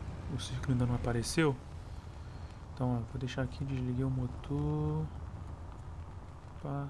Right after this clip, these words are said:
só na banguela. Ô, opa.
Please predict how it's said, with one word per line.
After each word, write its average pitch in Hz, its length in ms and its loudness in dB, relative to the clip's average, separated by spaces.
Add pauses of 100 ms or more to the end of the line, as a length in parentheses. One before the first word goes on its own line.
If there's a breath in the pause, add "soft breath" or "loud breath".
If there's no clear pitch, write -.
só - 220 -2
na 151 80 2
banguela. 139 680 6 (2000)
Ô, 147 200 -2 (800)
opa. 165 440 -2